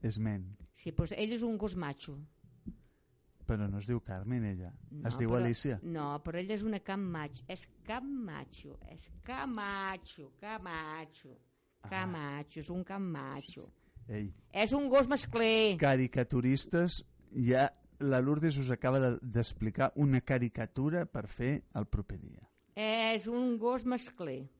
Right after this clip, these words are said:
Speaker 1: Un gos mascler. Camacho igual a gos mascler.
Speaker 2: Mm.
Speaker 1: Ara aquí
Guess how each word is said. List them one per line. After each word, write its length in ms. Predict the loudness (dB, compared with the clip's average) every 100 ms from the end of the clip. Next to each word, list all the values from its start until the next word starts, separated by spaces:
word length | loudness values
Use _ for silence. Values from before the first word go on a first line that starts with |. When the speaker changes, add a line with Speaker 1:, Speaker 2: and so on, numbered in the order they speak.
| 2
Speaker 1:
Un 280 | 2 2 -2
gos 320 | -4 -6 -6 -8
mascler. 680 | -4 -2 -4 -8 -10 -10 -10 _
Camacho 680 | -6 -4 -4 -6 -8 -10 -6
igual 460 | -6 -4 -4 -6 -6
a 100 | -6
gos 320 | -6 -6 -8 -8
mascler. 540 | -6 -6 -10 -16 -20 _ -20
Speaker 2:
Mm. 80 | -20 -20 _ _ -20 -20 _ -8
Speaker 1:
Ara 240 | -2 -2
aquí 380 | -2 -4 -4 -4